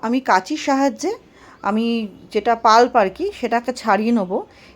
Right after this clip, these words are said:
এই কাঁচিটার সাহায্যে একটু অসুবিধা হচ্ছিলো বলে কাঁচিটা পাল্টে ছোটো কাঁচি নিলাম। খেয়াল রাখবেন কাঁচিটা যেন ধার হয়, তাহলে অনেক সুবিধা হবে। এরমভাবে প্রত্যেকটা আটি থেকে আমি এই রোয়া শুদ্ধ যে পাল্পটা থাকে সেটাকে ছাড়িয়ে নেব।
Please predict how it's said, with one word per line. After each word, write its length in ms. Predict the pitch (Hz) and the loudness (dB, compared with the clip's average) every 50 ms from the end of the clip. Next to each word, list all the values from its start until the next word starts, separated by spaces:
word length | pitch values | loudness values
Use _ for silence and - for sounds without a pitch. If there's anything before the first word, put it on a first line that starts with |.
| - - | -12 -4
এই 180 | - 262 302 | -4 -2 -2
কাঁচিটার 400 | - 311 294 285 302 247 320 311 | 0 0 0 0 -2 -2 -2 -2
সাহায্যে 400 | 285 - 302 277 285 302 - 311 | -2 -2 -2 0 0 0 -2 -2
একটু 160 | 277 - 311 277 | -6 -2 0 0
অসুবিধা 420 | 220 214 - 247 240 254 254 262 | 0 0 0 -4 -2 0 0 0
হচ্ছিলো 360 | 254 247 240 - 254 233 233 | 0 0 -2 -2 0 -2 0
বলে 220 | 226 220 214 302 381 - | 0 0 -2 -2 -2 -2
কাঁচিটা 280 | 226 214 - 208 240 220 | -4 -4 -4 -4 -4 -2
পাল্টে 360 | - 208 190 180 190 320 349 | 2 2 2 2 0 -4 -4
ছোটো 240 | - 254 214 202 185 | -4 -4 -2 -2 -4
কাঁচি 240 | 185 175 175 185 | -4 -4 -6 -6
নিলাম। 260 | 175 170 165 165 170 175 175 - - - | -8 -8 -8 -8 -8 -10 -12 -12 -4 0
খেয়াল 220 | 247 247 254 277 | 0 2 2 2
রাখবেন 360 | 294 294 269 247 302 381 359 | 0 -2 -2 -2 -6 -6 -2
কাঁচিটা 280 | - 214 202 220 208 214 | -2 -2 -2 -2 -4 -4
যেন 160 | 220 240 302 320 220 | -2 -2 -2 -4 -4
ধার 320 | 180 160 175 185 196 196 175 165 | -6 -4 0 0 0 0 0 -4
হয়, 160 | 151 143 - - - - - - - - - - - | -6 -6 -6 -10 -16 -18 -18 -18 -18 -18 -16 -8 -8
তাহলে 260 | 202 185 208 269 403 | -6 -4 -2 0 0
অনেক 200 | 415 294 262 254 - - | 2 2 0 0 -2 -4
সুবিধা 260 | 196 156 151 151 147 | -6 -6 -4 -6 -6
হবে। 240 | 143 147 135 156 156 - - - - - - - - - - | -6 -6 -8 -10 -10 -14 -14 -18 -20 -20 -20 -20 -14 -4 0
এরমভাবে 500 | 220 247 311 302 302 311 311 302 403 403 | 2 4 4 6 6 4 4 2 0 0
প্রত্যেকটা 480 | 403 294 269 - - 285 285 - 320 285 | 0 -2 -2 -2 -2 -6 -2 2 2 4
আটি 280 | 226 202 - - 311 311 | 4 4 2 0 -4 -2
থেকে 360 | 302 285 - - 262 339 480 - - - - - - - - - - - | -2 -4 -4 -2 -4 -4 -4 -6 -10 -16 -16 -16 -16 -16 -18 -16 -8 -2
আমি 320 | 190 196 202 226 339 466 508 - - - - - - - | 0 0 0 0 -2 -4 -4 -10 -14 -20 -20 -18 -12 -4
এই 140 | 202 214 226 | -2 -2 0
রোয়া 280 | 214 220 214 233 262 294 | 2 4 4 4 4 4
শুদ্ধ 360 | - - 285 277 226 214 - 294 330 349 247 | 2 -2 -4 -4 -4 -4 -2 0 0 0 0
যে 100 | 254 262 262 - | 0 -2 0 2
পাল্পটা 380 | 226 208 214 226 - - 247 | 4 4 4 2 0 -2 -4
থাকে 280 | 247 240 214 - 349 381 | -4 -4 -6 -4 -6 -4
সেটাকে 360 | - 285 226 233 233 349 349 | -4 -4 -6 -6 -6 -6 -6
ছাড়িয়ে 340 | - - 220 185 175 156 151 | -4 -2 -2 -2 -2 -2 -6
নেব। 280 | 151 139 139 147 156 | -6 -8 -10 -10 -12